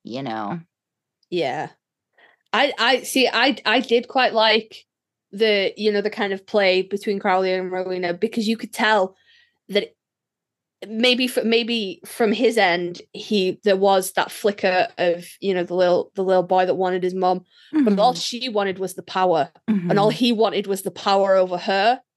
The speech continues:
Speaker 2: And I
Speaker 1: Mm-hmm.
Speaker 2: liked that kind of, you know, like, that seesaw of, of them both trying to get the upper hand.
Speaker 1: Mm-hmm.
Speaker 2: I j-, I don't know, I, I just really liked that. And I think, especially in the early seasons, Crowley was like,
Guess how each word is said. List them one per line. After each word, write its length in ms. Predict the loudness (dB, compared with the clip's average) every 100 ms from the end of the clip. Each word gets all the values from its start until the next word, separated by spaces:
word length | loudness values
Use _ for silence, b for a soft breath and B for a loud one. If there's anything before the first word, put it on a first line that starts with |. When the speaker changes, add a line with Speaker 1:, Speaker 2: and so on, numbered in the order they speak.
| -2
Speaker 2:
And 380 | 0 2 4 4
I 80 |
Speaker 1:
Mm-hmm. 60 | 4
Speaker 2:
liked 440 | 2 2 0 -6 -8
that 240 | -8 -6
kind 320 | -2 0 0
of, 240 | -2 -4 -10 -20 -12
you 120 | -4 0
know, 140 | 0
like, 240 | 0 0
that 140 | -2 -4
seesaw 560 | -6 -6 -4 0 2 4
of, 200 | 2 -2 -16 _ -8
of 120 | -4
them 160 | -2 0
both 280 | -2 -2 -8
trying 300 | -10 -6 -6
to 80 |
get 180 | -4 -4
the 100 | -4
upper 180 | -6 -8
hand. 520 | -4 -2 -2 -6 -8 -12 -2
Speaker 1:
Mm-hmm. 440 | 2 2 4 2 2
Speaker 2:
I 120 | 0
j-, 180 | 0 -2
I 140 | 0 0
don't 140 | 2 2
know, 60 |
I, 180 | 2 0 -4 -8
I 140 | -8
just 280 | -6 -6 -4
really 220 | -2 0
liked 260 | -2 -4 -6
that. 180 | -8 -10 B B B B 0
And 100 | 2
I 80 |
think, 380 | 2 0 0 -6 _ _ _ _ _ _ _
especially 400 | -2 0 2 4
in 80 | 4
the 160 | 2 4
early 380 | 4 4 2 0
seasons, 720 | -4 -4 -2 -4 -4 -6 -8 b b b b b b b _ _ _ _
Crowley 360 | 0 2 4 4
was 180 | 2 2
like, 400 | 2 2 0